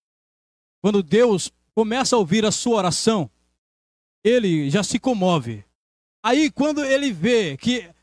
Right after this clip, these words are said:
junto à sua oração existem outros que se uniram a você no mesmo propósito de clamar ao seu nome,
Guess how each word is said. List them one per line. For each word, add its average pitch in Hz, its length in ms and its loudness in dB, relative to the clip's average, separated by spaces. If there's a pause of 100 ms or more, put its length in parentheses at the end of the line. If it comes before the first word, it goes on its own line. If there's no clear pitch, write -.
(160)
junto 262 360 2
à 254 60 2
sua 277 160 0
oração 269 300 0
existem 247 380 -2
outros 262 640 2
que 233 100 0
se 285 160 -2
uniram 285 380 0
a 269 40 -4
você 220 520 0 (180)
no 240 140 -2
mesmo 262 440 -2
propósito 247 640 0
de 214 140 -2
clamar 247 580 0 (200)
ao 240 240 -2
seu 247 300 0
nome, 220 380 0